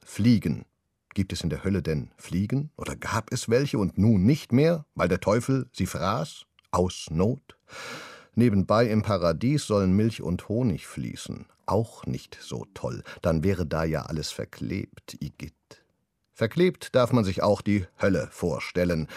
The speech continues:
Sie besteht laut volkstümlicher Vorstellung aus brennendem Pech und Schwefel, und die halten zusammen. Im heutigen Sprachgebrauch ist das positiv gemeint. Wer wie Pech und Schwefel zusammenhält, ist eng befreundet.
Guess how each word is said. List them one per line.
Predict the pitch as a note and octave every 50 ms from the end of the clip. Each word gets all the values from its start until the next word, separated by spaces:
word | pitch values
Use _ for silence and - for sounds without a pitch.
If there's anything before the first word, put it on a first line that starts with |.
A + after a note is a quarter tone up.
| - -
Sie | - B2 A#2+
besteht | C3+ - - F3+ F#3 - -
laut | A2+ G2 F2+ F2+ E2+ -
volkstümlicher | - - A2+ B2+ B2+ - - - C3 A#2+ G#2+ G2 - D2+
Vorstellung | - - D3 D#3 - - C#3 C3+ B2+ A#2+ -
aus | - F2+ E2 - F#2+
brennendem | - F#2+ F2 G#2 A#2 A#2+ B2 A2+ G#2+ F#2 E2 D2 C#2+ C2
Pech | - - A#2 A2 G2+ - - - - - _
und | - G2 F#2 F#2+ F2+ - - -
Schwefel, | - - - - D#2+ G2 G2+ F2+ - - E2 D#2+ D2+ - - -
und | - F#2 G2 F2 D2+ - - - - _ -
die | F#2+ F#2+ F2 E2 D2+ - -
halten | - - G2 F2+ D#2+ - - - D#2+ D2 D2
zusammen. | - - F2+ G2 G2+ F#2+ A#2 G#2 D#2+ - F2 - _ _ - - - - - - _
Im | - A2 A2 G2
heutigen | C#3+ D#3+ - C#3+ F#2 D2+
Sprachgebrauch | - - - C#2 C#2 - - - - - - A#2+ - -
ist | C#3+ -
das | D#3+ D3+ -
positiv | - - F3+ D#3+ G#2+ F2 - - - - -
gemeint. | - C2 A1+ G#1+ G1+ - - - - - - -
Wer | - G#2+ A2 A2+ A2 -
wie | F#2+ G#2 G#2 A2
Pech | G#2+ - - C3 D#3 D3 - A2+
und | F#2+ C#2+ -
Schwefel | - - G#2 C3 D3+ C#3+ - C#3 -
zusammenhält, | - D#2+ C2+ F2+ G2+ C#3 - C#3 D3 E3+ F#3+ F#3 - - - -
ist | - - - - - -
eng | - F#2+ F#2+ G2 G2 G2 - _
befreundet. | - B2+ - - - F2 F2+ F2+ D#2+ C2 - - - -